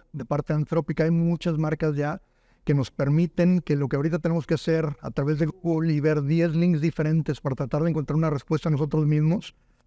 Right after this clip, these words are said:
una sola pregunta, una inteligencia artificial no la puede dar. Y más que nada es el cambio de mentalidad para que no le tengamos el miedo, le perdamos por completo ese miedo a la inteligencia artificial, la integremos dentro de nuestra vida diaria y que se den cuenta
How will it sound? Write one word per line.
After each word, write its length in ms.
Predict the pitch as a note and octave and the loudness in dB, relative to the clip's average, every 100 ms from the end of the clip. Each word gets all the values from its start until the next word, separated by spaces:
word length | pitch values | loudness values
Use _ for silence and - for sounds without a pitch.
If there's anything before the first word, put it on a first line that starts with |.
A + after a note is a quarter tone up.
| _ - - | _ -12 -2
una 120 | F3+ | -2
sola 180 | E3+ F3 | 0 -2
pregunta, 520 | - - E3 D#3+ F3 | -6 -6 -2 0 0
una 140 | D#3+ | 0
inteligencia 480 | D#3 - - C#3+ D3+ | 0 -2 -6 -4 -4
artificial 360 | C3+ C3 B2+ C3+ | -4 -4 -2 -2
no 80 | |
la 80 | C3+ | -2
puede 280 | - C3+ C3 | -4 -4 -4
dar. 240 | B2+ C3 _ _ _ - | -4 -8 _ _ _ -6
Y 120 | D3+ | 0
más 240 | D#3+ F#3 - | 2 2 2
que 120 | E3 | 0
nada 320 | D#3+ E3+ F#3 | 0 2 0
es 220 | E3 - | 0 -2
el 160 | F3 D#3+ | -2 0
cambio 320 | F3 F3+ F#3 | 2 4 4
de 60 | F3+ | 2
mentalidad 560 | D#3 D#3 C#3 C#3+ C#3+ _ | 2 0 0 -2 -4 _
para 180 | - C#3+ | -4 -4
que 120 | C3+ | -2
no 100 | C3+ | -2
le 60 | D#3+ | -2
tengamos 420 | D#3 D#3 E3+ D#3+ | -2 0 0 2
el 60 | C#3 | 0
miedo, 420 | C#3 C#3+ D#3+ G#3+ _ _ _ _ | 2 2 0 -2 _ _ _ _
le 120 | B2+ | -8
perdamos 480 | B2 C#3+ C#3+ F#3+ G#3 | -4 -2 2 2 0
por 120 | E3 D#3 | -2 -2
completo 360 | D3+ D#3+ D3+ | 0 0 0
ese 140 | D#3 E3 | -2 2
miedo 400 | D#3+ D#3+ D#3+ C#3+ | 2 2 0 -2
a 80 | |
la 80 | C#3 | -2
inteligencia 500 | C#3 C#3 C3 D3+ - | 0 0 0 0 0
artificial, 560 | D3 C#3+ B2+ D3+ D3+ - _ _ _ - | -2 -4 -2 0 0 -2 _ _ _ -4
la 200 | C#3 C#3+ | -2 0
integremos 720 | D3 D3 D3 D3+ F3 G#3+ F#3+ | 0 0 0 2 2 2 2
dentro 320 | F#3 F3 F#3 | 0 0 -2
de 60 | E3+ | -2
nuestra 260 | D#3+ - | -2 -8
vida 240 | - E3 E3+ | -16 -16 -18
diaria 360 | - D3 D3 A#2+ - - - | -18 -18 -18 -20 -20 -20 -20
y 80 | - | -16
que 140 | C3+ - | -16 -16
se 140 | D3 | -16
den 160 | D#3+ F#3+ - | -18 -12 2
cuenta 520 | A3 A3 - C#3+ D#3 | 4 6 4 -2 -4